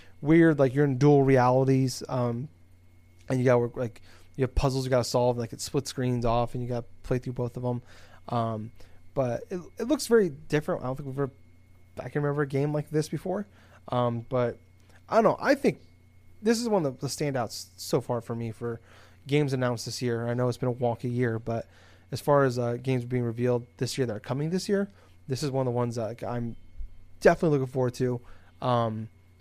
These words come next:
ho-, hopefully, you know, it's just a holiday twenty twenty game, but I'm assuming we'll get a release date for it with Xbox's event, uh, next month. But, um, I actually really, really am looking forward to this game. What about you, Gables?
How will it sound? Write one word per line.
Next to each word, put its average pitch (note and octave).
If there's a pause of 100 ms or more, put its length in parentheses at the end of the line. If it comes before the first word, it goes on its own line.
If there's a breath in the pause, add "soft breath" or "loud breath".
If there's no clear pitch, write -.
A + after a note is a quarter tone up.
ho-, -
hopefully, C#3+
you C#3
know, B2
it's -
just C#3
a B2+
holiday B2+
twenty C3
twenty B2
game, A#2
but B2 (920 soft breath)
I'm C#3+
assuming E3+
we'll D3+
get C#3+
a D3
release C#3
date C#3
for C3
it C#3
with C3
Xbox's A#2+
event, A#2 (120)
uh, B2
next A#2
month. A2+ (140)
But, A2+
um, G#2+ (160)
I C#3+
actually A#2+
really, C3
really C3+
am A2+
looking A#2
forward A2+
to A#2+
this A#2
game. A2+
What A#2
about A#2
you, A2+
Gables? A#2